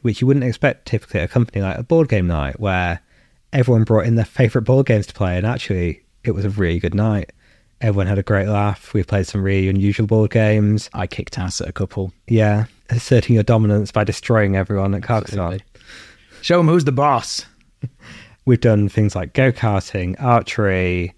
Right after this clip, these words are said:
Speaker 1: such a range of different
Speaker 2: Pottery.
Speaker 1: things. Pottery coming up next
Speaker 2: Yeah.
Speaker 1: week, yeah, which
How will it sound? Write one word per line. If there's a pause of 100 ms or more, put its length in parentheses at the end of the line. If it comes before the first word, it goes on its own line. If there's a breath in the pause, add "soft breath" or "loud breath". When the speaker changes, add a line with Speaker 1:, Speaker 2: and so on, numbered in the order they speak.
(440)
Speaker 1:
such
a
range
of
different
Speaker 2:
Pottery.
Speaker 1:
things.
Pottery
coming
up
next
Speaker 2:
Yeah.
Speaker 1:
week,
yeah, (540 soft breath)
which